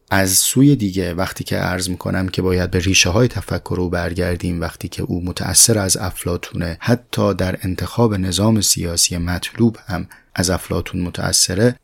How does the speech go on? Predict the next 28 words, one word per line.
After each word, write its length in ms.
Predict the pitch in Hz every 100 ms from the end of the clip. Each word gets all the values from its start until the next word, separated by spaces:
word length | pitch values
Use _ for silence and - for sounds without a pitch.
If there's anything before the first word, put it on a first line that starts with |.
| _ -
باید 340 | 87 90 101 -
این 140 | 101
رو 100 | 101
بدانیم 500 | 101 123 113 92 85
چنان 340 | - 87 101
که 120 | 98 98
می‌دانید 440 | 120 113 85 82
شما 380 | - 85 80 -
افلاطون 1040 | 92 85 - 92 90 87 - 120 127 123 113
داغ 420 | 92 90 87 - - -
دیدهٔ 720 | 87 90 107 120 82 82 - _
نظام 420 | 90 87 82 80 78
دموکراتیکه. 760 | 80 82 - 87 - - 120 - _ _ _ _
او 180 | - 104
مرد 300 | 98 98 98
حکیمی 640 | 92 - 90 - 113 120 120
است 180 | - -
که 100 | 101
استاد 480 | 98 - 107 113 110
فرزانهٔ 680 | - 90 90 90 90 101 104
خود 280 | - 107 -
سقراط 760 | - 98 87 95 95 117 117 -
رو 380 | 117 113 120 135 _
کشته 840 | - - - 95 - - - 117 120 113
به 100 | 98
فرمان 560 | - 87 87 98 113
همگان 720 | 113 - 87 87 85 113 120
دیده. 340 | 80 76 85